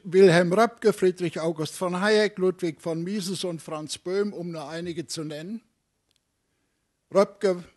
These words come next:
verlor als erster seinen Lehrstuhl, als die Nazis kamen. Und Franz Böhm schrieb für den Widerstandskreis um Gördeler und Stauffenberg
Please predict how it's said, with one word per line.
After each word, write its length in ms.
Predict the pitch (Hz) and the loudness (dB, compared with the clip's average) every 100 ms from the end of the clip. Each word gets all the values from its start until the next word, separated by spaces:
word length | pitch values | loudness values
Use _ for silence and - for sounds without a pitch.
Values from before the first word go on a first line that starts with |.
| _ _ _ | _ _ _
verlor 500 | - 175 170 180 196 | -4 -2 0 0 0
als 220 | 175 180 | 0 -4
erster 560 | - 185 196 180 202 190 | -2 0 0 -2 -2 -2
seinen 340 | - 175 175 | -2 -4 -4
Lehrstuhl, 580 | 170 180 185 - 196 190 | -4 -2 -2 -2 0 0
als 280 | 170 180 - | 0 -6 -6
die 120 | 156 | -6
Nazis 640 | 151 151 160 - 185 - | -6 -6 -8 -8 -8 -8
kamen. 400 | - 196 202 226 - _ _ _ _ _ _ _ _ _ _ _ _ _ | -10 -10 -8 -10 -14 _ _ _ _ _ _ _ _ _ _ _ _ _
Und 180 | 170 180 | -6 -4
Franz 360 | 185 175 175 | -4 -6 -6
Böhm 400 | - 190 208 226 | -4 2 2 2
schrieb 360 | - 175 196 196 | -6 -6 -8 -8
für 200 | - 180 | -4 -4
den 320 | 160 151 139 | -4 -8 -8
Widerstandskreis 1040 | 214 220 220 - 196 196 - 180 180 196 170 | -10 -4 -4 -4 -8 -8 -10 -2 -2 -2 -6
um 160 | 156 | -8
Gördeler 500 | 175 180 190 190 180 | -4 -4 -4 -4 -4
und 160 | 156 156 | -6 -10
Stauffenberg 800 | - 156 165 185 170 180 185 | -6 -6 -4 -8 -4 -2 -2